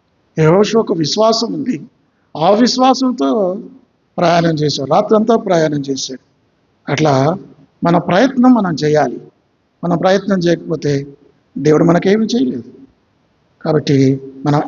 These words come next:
యాక్ట్ చేయ-, నూ-, నూట నలభై నాలుగవ కీర్తన మొదటి వచనం, కీర్తనల గ్రంథం నూట నలభై నాలుగు మొదటి వచనం, "నాకు ఆశ్రయదుర్గమగు యెహోవా సన్నతింపబడునుగాక,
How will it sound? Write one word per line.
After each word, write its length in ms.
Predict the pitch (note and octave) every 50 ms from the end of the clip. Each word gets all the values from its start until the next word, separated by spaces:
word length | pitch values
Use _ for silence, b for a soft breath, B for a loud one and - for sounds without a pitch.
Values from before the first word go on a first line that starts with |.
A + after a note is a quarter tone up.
| - -
యాక్ట్ 240 | F#3+ G3+ G3 - F#3+
చేయ-, 100 | D#3+ D3
నూ-, 160 | D#3+ E3 C#3+ - - - _ _ _ - -
నూట 180 | F3 F3+ F#3
నలభై 420 | F3+ D#3+ E3 D#3+ E3+ E3 E3 E3 E3
నాలుగవ 420 | D#3 D#3+ D#3 D#3 E3 E3+ E3 D#3
కీర్తన 520 | - - D#3 C#3+ C3 D3 C#3+ C#3+ C#3 C#3 C3+ - _ _ _ _ _ _ _ _ _ _ _ _ _ _ _ _ - -
మొదటి 380 | C3+ C#3 C3+ - - - E3
వచనం, 420 | C#3 C#3 C3 - - - - - - _ _ _ _ _ _ _ _ _ _ _ _ - - _ -
కీర్తనల 420 | - D#3 D#3 D3+ E3+ D#3 D3+ D3
గ్రంథం 360 | D3 D3 C#3 C#3 D3 D#3 E3 E3
నూట 220 | D#3 D3+ C#3+ D#3
నలభై 380 | D3 D3 C#3+ D3 D3 C#3+ D3 C#3
నాలుగు 520 | C#3 C#3+ C#3 C#3+ D3 D3 D3+ F3+ C4 C#4+ _ _ _ _ _ _ _ _ _ _ _ _ _ _ _ _ _ _ - -
మొదటి 300 | D3 C#3+ C#3+ D3+ C#3 C#3+
వచనం, 380 | C3 C3 C3 - - - - - - _ _ _ _ _ _ _ _ _ _ _ _ _ _ _ _ _ _ _ _ _ _ -
"నాకు 320 | - D#3+ D#3 F3 E3+ G3 F#3
ఆశ్రయదుర్గమగు 920 | E3+ E3+ F#3 G#3 F#3+ G3+ A#3 A3+ A3 F#3+ G#3 G3+ G#3 G#3 G3+ G3+ G3 F#3+
యెహోవా 580 | F#3 F3+ D#3+ D3 E3+ E3+ E3 E3 D#3+ D3+ C#3+ D3 D3 - - - - _ _ _ _ _ _ -
సన్నతింపబడునుగాక, 1400 | - - - F3 E3 F3 F3 F#3+ F#3 F3+ F#3+ F3 F3+ F3+ F3 F3 F3+ E3+ D#3+ D3+ D3+ - - D3+ C#3+ D3 D3+